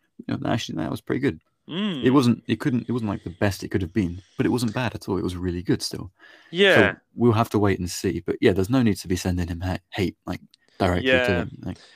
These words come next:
Speaker 2: Uh, my mum was telling me that. It's, I mean, a hundred percent.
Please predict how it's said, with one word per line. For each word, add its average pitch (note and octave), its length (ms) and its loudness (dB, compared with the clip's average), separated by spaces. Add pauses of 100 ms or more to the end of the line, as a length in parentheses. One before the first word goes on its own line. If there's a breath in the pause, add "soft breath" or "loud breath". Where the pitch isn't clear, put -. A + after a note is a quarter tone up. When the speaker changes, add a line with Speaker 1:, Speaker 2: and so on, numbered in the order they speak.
(180 loud breath)
Speaker 2:
Uh, D3 140 -2
my D3 80 -6
mum D#3+ 200 0
was C#3 120 -8
telling B2 240 -6
me A2 80 -10
that. G#2 240 -6
It's, - 280 -12
I - 20 -14
mean, D3+ 200 -6
a B2+ 80 0
hundred C#3+ 300 -6
percent. B2 400 -6